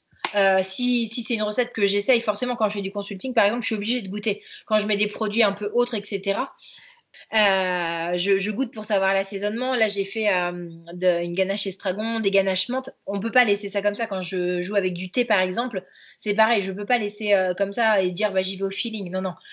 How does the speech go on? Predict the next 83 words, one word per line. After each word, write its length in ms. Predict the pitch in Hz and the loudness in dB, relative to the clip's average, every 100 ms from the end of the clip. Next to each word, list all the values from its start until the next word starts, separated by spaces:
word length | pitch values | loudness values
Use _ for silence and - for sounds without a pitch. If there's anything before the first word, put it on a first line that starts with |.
| - | 0
Il 40 | 202 | 4
y 40 | |
a 40 | |
l'odeur, 540 | 196 196 214 220 220 220 | 6 6 6 8 8 6
il 40 | |
y 60 | 190 | 2
a 40 | |
le 100 | 180 | 0
goût, 260 | 180 214 226 | -2 -4 -4
et 80 | 196 | -4
cetera, 540 | 175 175 202 220 220 | -6 -4 0 2 2
en 40 | |
sachant 320 | 208 196 202 214 | 2 0 0 -2
que, 80 | |
bah, 160 | 185 185 | 2 2
ça 160 | 185 190 | 2 0
varie 280 | 196 226 | 0 0
entre 240 | 214 - 185 | -2 0 0
le 120 | 185 | 2
chaud 300 | 190 240 214 | 2 0 0
et 80 | 190 | 2
le 140 | 190 | 2
froid. 340 | 185 - 175 - - - - | 2 2 2 2 -8 -20 -4
Hein, 140 | 170 185 | 2 2
les 80 | |
goûts 140 | 185 220 | 2 -2
sont 160 | 226 | -2
pas 120 | 202 196 | 2 4
les 100 | 202 | 2
mêmes 140 | 220 | 0
une 100 | 196 | 0
fois 100 | 208 | -2
que 80 | 202 | -2
c'est 100 | 190 | -2
chaud, 200 | - 202 | -2 0
une 80 | 185 | 0
fois 100 | 170 | -2
que 60 | |
c'est 100 | 180 | -2
froid. 220 | 185 262 294 - - - - - - - - | -2 -2 -4 -6 -16 -18 -16 -18 -18 -16 -2
Donc, 280 | 196 220 226 | 4 6 8
euh, 360 | 202 190 185 | 10 10 8
donc 180 | 185 202 | 6 4
là, 160 | 277 269 | 6 6
je 100 | 233 | 4
goûte, 380 | 214 208 - _ | 0 -8 -14 _
par 180 | 151 - | -12 -12
contre. 220 | 147 - | -16 -8
Là, 100 | 185 | -4
il 40 | 196 | 0
y 60 | |
a 40 | 196 | 2
pas 140 | 202 | 2
de, 100 | 190 | 2
il 80 | 190 | 4
y 40 | |
a 40 | 196 | 4
pas 120 | 202 | 2
de 40 | |
souci, 200 | 196 294 | 0 -2
mais 60 | 247 | -2
c'est 140 | 226 | -2
sur 200 | 226 247 | -2 0
des 120 | 226 233 | 0 0
très 220 | - 294 | 2 2
petites 300 | 277 277 - | 2 -2 -4
quantités, 360 | 247 233 254 | -4 -2 0
donc 140 | 233 214 | 0 2
ça 100 | 240 | 0
me 80 | 226 | 2
pose 180 | 254 247 | 0 2
pas 140 | 254 | 2
de 60 | 233 | 0
problème. 360 | - 233 226 | -2 0 0
En 60 | 196 | 0
fait, 100 | 214 | -4
ce 80 | 208 | -4
que 80 | 233 | -2
j'aime 160 | 233 | 0
pas, 80 | 254 | 0
c'est 140 | 262 | -2
ce 80 | 220 | -4
côté 280 | - 202 196 | -6 -6 0